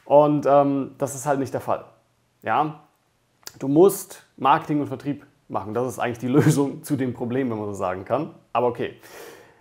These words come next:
Machen wir weiter mit dem nächsten Glaubenssatz. Ja? "Kunden in der Region zahlen mir nicht genug." Und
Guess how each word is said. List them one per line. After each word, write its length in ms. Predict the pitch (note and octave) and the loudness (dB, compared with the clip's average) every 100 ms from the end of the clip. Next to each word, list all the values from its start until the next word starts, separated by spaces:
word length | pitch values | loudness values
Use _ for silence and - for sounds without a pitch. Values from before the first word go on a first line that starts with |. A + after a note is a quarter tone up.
| _ - | _ -4
Machen 200 | D3 F#3 | 2 2
wir 100 | F#3+ | 4
weiter 220 | F#3+ G3 | 4 4
mit 200 | F#3+ E3+ | 2 2
dem 440 | F3+ F3 E3 C#3 - | 6 6 4 -2 -4
nächsten 480 | C#3 F3+ G#3 - D#3+ | 2 2 2 -2 0
Glaubenssatz. 600 | C3+ A#2 G#2 G#2 F2 - | 2 2 0 -6 -6 -4
Ja? 400 | G#2 C#3+ E3 E3+ _ _ | -2 -2 -4 -12 _ _
"Kunden 680 | - G#3+ B3 A3+ A#3 B3 E4 - _ _ _ _ _ - | 2 4 4 -2 -4 -4 -6 -8 _ _ _ _ _ -2
in 120 | D#3+ | 2
der 140 | E3 | 2
Region 600 | D3 B2+ D3 E3+ F3 E3 | 2 0 2 4 2 -2
zahlen 540 | - D#3+ D3 D#3+ E3+ D#3+ | -6 -2 2 2 2 2
mir 100 | D3+ | 2
nicht 340 | D3 C#3+ - | 0 -2 -6
genug." 420 | D3 C#3+ - - - _ _ _ _ _ _ _ _ - | -2 0 -2 -8 -20 _ _ _ _ _ _ _ _ -8
Und 400 | C3 C#3+ C#3+ B2+ | 2 4 4 0